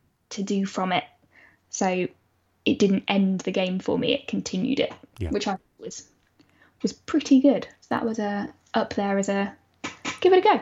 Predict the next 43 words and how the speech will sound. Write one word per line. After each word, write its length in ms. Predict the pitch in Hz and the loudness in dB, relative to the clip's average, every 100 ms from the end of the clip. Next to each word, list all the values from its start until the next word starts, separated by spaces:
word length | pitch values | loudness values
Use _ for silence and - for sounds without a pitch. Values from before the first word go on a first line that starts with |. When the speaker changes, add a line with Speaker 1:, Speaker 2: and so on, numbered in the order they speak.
| - _ | -4 _
Speaker 1:
give 120 | 339 | 0
it 60 | 359 | 0
Speaker 2:
Yeah. 60 | 339 | 0
Speaker 1:
a 20 | |
try. 280 | 370 285 - - - _ _ _ _ | 2 0 0 -14 -20 _ _ _ _
Speaker 2:
Yeah, 80 | 90 - _ | -16 -16 _
Alm-, 200 | 135 135 - | -4 -2 4
almost 420 | 143 123 107 - | 6 8 6 6
necessary. 560 | 101 87 90 82 80 - - - - - | 0 0 -2 -2 -4 -8 -20 -20 -20 0
So 360 | 120 113 113 - _ _ | 4 6 6 2 _ _
I, 140 | 113 131 | -2 2
I 120 | 135 | 4
mean, 120 | 120 | 6
I've 240 | 143 147 117 | 8 8 10
already 180 | 104 | 8
talked. 420 | 98 120 - - - | 8 2 0 -8 -4
So 120 | 107 | -4
the 160 | 123 160 170 | -4 -6 -6
review 300 | 143 107 113 | 0 8 10
I'd 60 | 98 | 10
like 140 | 87 | 4
to 80 | - | 2
talk 200 | 92 - | 0 2
about 360 | 82 87 98 - - _ - | 2 2 2 -4 -16 _ 6
is, 420 | 107 90 78 - - | 10 10 8 0 4
um, 560 | 101 87 82 82 80 92 _ _ _ _ _ | 6 8 6 2 -2 -6 _ _ _ _ _
the 520 | 98 92 87 85 87 - _ - | 8 8 10 6 4 0 _ -4
Planet, 300 | - 104 90 107 _ | 0 0 -2 -8 _
Planet 240 | - 131 123 | 2 2 0
Apocalypse 600 | - 90 - - - - - _ _ | -2 -2 -2 -8 -10 -16 -20 _ _
review, 260 | 107 90 82 | 2 4 4
and 80 | 90 | 6
I've, 120 | 110 | 8
I've 180 | 127 - | 8 6
spoken 240 | 143 127 | 4 4
about 160 | 107 104 | 2 0
this 160 | 98 | -4
a 100 | - | -6
couple 320 | - - 117 98 | -4 0 0 0
of 60 | |
times 240 | - 85 85 | -8 -12 -12
already. 300 | 82 78 78 | -12 -8 -8
So 240 | - 85 | -2 -4